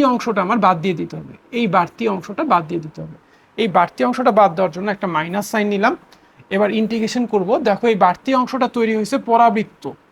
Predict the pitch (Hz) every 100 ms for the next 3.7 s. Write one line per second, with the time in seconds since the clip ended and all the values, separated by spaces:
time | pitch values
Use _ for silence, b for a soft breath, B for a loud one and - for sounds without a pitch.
0 | _ _ - 190 214 - 226 240 240 247
1 | 254 277 240 233 226 - 190 139 - _
2 | _ _ - 240 240 247 254 247 - 202
3 | 180 180 135 - 147 139